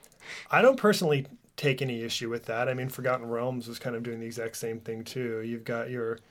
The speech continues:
kind of Asian continents to the east and, um, and your Aztec world across the,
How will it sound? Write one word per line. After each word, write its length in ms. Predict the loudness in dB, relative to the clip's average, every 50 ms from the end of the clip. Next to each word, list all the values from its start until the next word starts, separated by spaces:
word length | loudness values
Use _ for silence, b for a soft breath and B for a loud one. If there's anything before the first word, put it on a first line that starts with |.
| b b b b b
kind 140 | b -2 -2
of 160 | -2 -2 -2
Asian 320 | -2 -2 0 0 0 -2 -2
continents 680 | -2 -2 -2 -2 -2 -2 -2 -2 -2 -2 -4 -6 -8 -6
to 360 | -4 -2 -2 0 0 -2 -2
the 140 | -4 -4 -4
east 680 | 0 2 4 4 6 4 4 2 -2 -6 -6 -6 -6
and, 240 | -4 -4 -4 -4 -8 B B B B B B B B
um, 800 | -4 -4 -2 -2 -4 -4 -6 -6 -8 -8 -8 -10 -10 -10 -12 -14 -18 _ _ _ _ _ _ _ _ _ _ _ _ _ _ _ _ -6
and 400 | -4 -4 -2 -2 -4 -6 -6 -4
your 600 | -2 -2 -2 -2 -2 -2 -4 -4 -6 -6 -8 -10 -12 _ _ _ _ _ _ b b b b b b b b b
Aztec 960 | 2 4 4 4 4 2 -2 -2 0 2 2 2 2 0 -4 -10 -12 -12 -16 _ _ -8
world 840 | -8 -6 -2 2 2 4 6 6 6 6 6 6 6 4 4 2 2 0
across 500 | 0 2 2 2 4 4 4 2 0 -4
the, 540 | -2 -2 -2 0 0 0 -2 -2 -4 -6